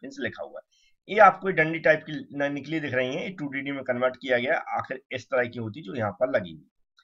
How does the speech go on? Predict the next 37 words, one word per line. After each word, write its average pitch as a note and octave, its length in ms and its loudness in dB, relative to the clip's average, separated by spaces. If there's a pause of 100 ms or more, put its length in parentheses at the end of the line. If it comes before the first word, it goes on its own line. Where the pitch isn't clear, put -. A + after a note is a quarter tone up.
(580)
फिन्स F#3 280 -4
के A3 180 -8
जो F#3+ 80 -8
कौन F3 200 2
कौन F3+ 160 2
से F3+ 100 -6
फैक्टर E3+ 280 -2
होते D3+ 240 2
हैं F#3 60 -4
जिन E3 140 0
पे G3 120 -2 (100)
कूलिंग D3+ 360 -6
डिपेंड A#2+ 360 -2
करती - 260 -20
है, - 40 -20 (440)
पहला F3 260 10
तो G3 120 0
इसका G3+ 240 2
मटेरियल D3+ 460 0
होता - 300 -8
है, - 60 -20 (260)
जो D3 60 -14
फिन G3 280 -6
से A3 160 -4
बनी E3 340 2
है G3 60 2
ऊपर E3+ 380 4
जो D3+ 140 -4
बनी, D#3+ 360 -6
इसके D#3+ 220 -10
मटेरियल C#3 420 -2
पर D#3 180 -4
बहुत B2 300 -2
कुछ C#3 140 -12
डिपेंड B2 360 -4
करता - 280 -6
है। - 60 -20